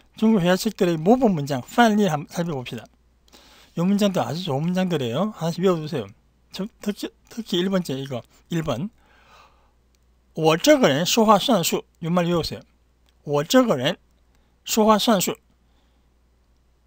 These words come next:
"나는 사람이 말이야. 나라는 사람은 말이야.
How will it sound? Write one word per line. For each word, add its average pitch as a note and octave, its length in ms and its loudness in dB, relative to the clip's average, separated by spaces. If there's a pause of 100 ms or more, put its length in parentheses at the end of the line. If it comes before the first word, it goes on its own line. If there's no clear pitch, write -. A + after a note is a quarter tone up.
(1160)
"나는 G#3 320 6
사람이 E3+ 420 2
말이야. D3 480 0
나라는 A3+ 440 6
사람은 D#3 380 0
말이야. C3 400 -2